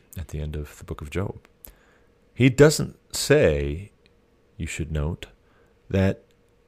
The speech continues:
Job has no right to ask this question.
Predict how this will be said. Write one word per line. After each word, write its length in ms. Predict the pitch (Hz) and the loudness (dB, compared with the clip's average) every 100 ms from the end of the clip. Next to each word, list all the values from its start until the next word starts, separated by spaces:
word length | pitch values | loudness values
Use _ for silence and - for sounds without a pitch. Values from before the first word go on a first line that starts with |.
| _ _ | _ _
Job 400 | - 95 95 87 - _ _ _ _ _ _ - | -2 0 0 -4 -14 _ _ _ _ _ _ -8
has 220 | 85 76 | -8 -6
no 120 | 76 | -6
right 400 | 73 69 69 - _ - | -6 -6 -8 -18 _ -18
to 140 | - | -12
ask 300 | 76 - - | -12 -12 -16
this 180 | - - | -16 -14
question. 600 | - 117 - - - | -8 -8 -8 -12 -14